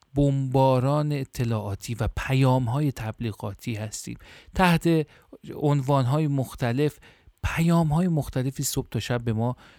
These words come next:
داده می‌شه و به خاطر همین مغز بر این که از خودش محافظت بکنه، فیلترهایی می‌سازه که ما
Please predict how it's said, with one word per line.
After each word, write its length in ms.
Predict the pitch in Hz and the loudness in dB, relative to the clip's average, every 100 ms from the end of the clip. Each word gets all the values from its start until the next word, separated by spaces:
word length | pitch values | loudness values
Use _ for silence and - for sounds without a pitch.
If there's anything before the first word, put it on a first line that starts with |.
| - | -6
داده 360 | - 120 107 123 | 2 4 4 2
می‌شه 460 | 123 101 - 113 - - - - - | 2 0 -4 -8 -8 -20 -20 -20 0
و 120 | 143 | 2
به 160 | 139 156 | 2 0
خاطر 460 | - 160 156 175 196 | 0 0 2 0 2
همین 540 | 165 170 156 147 139 | 2 0 0 0 2
مغز 400 | 139 151 143 131 | 2 0 0 -2
بر 200 | 123 117 | 0 0
این 220 | 131 143 | 0 -2
که 360 | 135 139 123 117 - - | -2 0 0 -2 -8 -2
از 200 | 139 127 | 0 0
خودش 360 | - 175 165 - | 2 2 2 0
محافظت 640 | 127 113 101 110 110 107 | 0 0 -2 -2 -2 -4
بکنه، 300 | 120 110 151 | -6 -6 -4
فیلترهایی 880 | 160 - 151 131 147 143 131 151 165 | -4 -4 -2 0 0 0 0 0 0
می‌سازه 640 | 156 127 - 113 110 117 117 - - _ - | 0 -2 0 -2 0 -2 -4 -10 -20 _ -4
که 140 | 151 | 0
ما 460 | 147 151 156 165 | 2 2 4 4